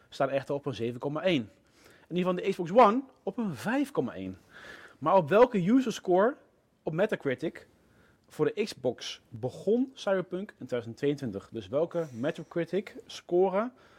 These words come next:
stond er bij Cyberpunk twenty seventy-seven in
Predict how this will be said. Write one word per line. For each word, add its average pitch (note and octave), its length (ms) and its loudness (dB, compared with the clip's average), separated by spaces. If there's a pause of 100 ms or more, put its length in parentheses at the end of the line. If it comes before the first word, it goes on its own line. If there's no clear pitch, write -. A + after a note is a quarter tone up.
(360)
stond - 520 0
er A3 120 -2
bij B2 140 2
Cyberpunk F#3 580 0
twenty F#3 280 -4
seventy-seven D#3+ 500 -2
in - 40 -10